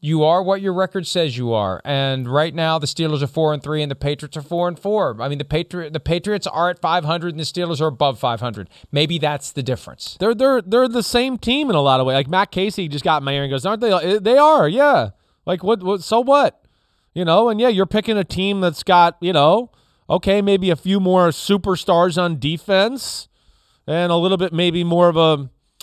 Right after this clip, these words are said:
Speaker 2: proven commodity at quarterback. I think it's really close, though. I, I do that. I mean, again, I don't know who I would take. The one thing I know is both defenses are good. You know,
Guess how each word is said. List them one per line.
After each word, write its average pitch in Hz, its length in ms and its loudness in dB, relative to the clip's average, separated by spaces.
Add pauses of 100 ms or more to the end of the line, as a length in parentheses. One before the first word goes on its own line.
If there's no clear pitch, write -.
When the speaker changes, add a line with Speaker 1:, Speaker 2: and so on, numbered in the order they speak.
(220)
Speaker 2:
proven 196 420 2
commodity 180 640 2
at 156 100 -4
quarterback. 220 540 2
I 151 100 0
think 170 200 -4
it's 135 140 -8
really 175 300 2
close, 147 380 0
though. 101 240 -2
I, 123 240 -4
I 135 120 0
do 147 240 0
that. 123 300 0
I 117 60 -8
mean, 135 200 -4
again, 139 260 -2
I 156 80 4
don't 160 160 0
know 156 300 2 (320)
who 170 160 2
I 147 100 6
would 147 120 0
take. 170 200 -2
The 175 100 0
one 233 220 2
thing 233 140 -2
I 190 120 2
know 180 320 4
is 175 240 2 (300)
both 170 320 4
defenses 196 600 -2
are 185 100 0
good. 160 500 4 (460)
You 135 100 -4
know, 139 400 2